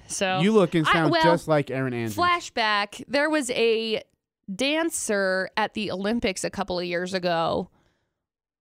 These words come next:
Speaker 1: that was an ice skater that somebody said I looked identical to. I'll have to find it from, I think they were from France or something.
Speaker 2: Oh.
Speaker 1: Anyway, I'll have to find the picture and I can show you so you can make the comparison and be like, "Yeah, you look just like her." And I'll be like, "Thanks, I have a bird nose."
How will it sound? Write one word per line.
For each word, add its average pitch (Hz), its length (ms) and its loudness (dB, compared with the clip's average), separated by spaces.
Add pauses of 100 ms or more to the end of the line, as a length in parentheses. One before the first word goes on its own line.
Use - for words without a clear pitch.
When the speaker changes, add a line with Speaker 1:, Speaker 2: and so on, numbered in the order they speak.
(220)
Speaker 1:
that 202 220 2
was 190 160 -2
an 196 80 -2
ice 214 280 -2
skater 180 600 -2
that 190 140 -4
somebody 196 280 -2
said 196 220 -2
I 202 100 0
looked 202 220 -6
identical 185 720 -2
to. 151 420 -4 (580)
I'll 240 100 4
have 269 100 2
to 262 80 2
find 220 280 2
it 190 140 0
from, 208 240 -2
I 233 60 2
think 294 160 0
they 330 80 2
were 247 100 2
from 196 160 -4
France - 560 -4
or 196 80 -4
something. 240 480 0
Speaker 2:
Oh. - 40 2
Speaker 1:
Anyway, 240 200 2
I'll 214 140 4
have 294 100 0
to 269 80 0
find 214 220 0
the 185 60 -2
picture 196 320 -2
and 190 100 0
I 190 60 0
can 190 120 -8
show 185 220 0
you 175 180 0
so 180 140 -2
you 175 160 0
can 180 120 0
make 170 180 -2
the 175 60 -2
comparison 170 540 0
and 180 80 -2
be 180 80 0
like, 170 240 -2
"Yeah, 294 160 -2
you 302 160 0
look 320 160 -2
just 349 160 0
like 349 220 0
her." 247 80 0
And 196 80 -2
I'll 208 80 0
be 226 80 -2
like, 226 160 -2
"Thanks, 320 280 0
I 240 60 0
have 262 140 2
a 277 40 -4
bird 285 240 -2
nose." 226 320 0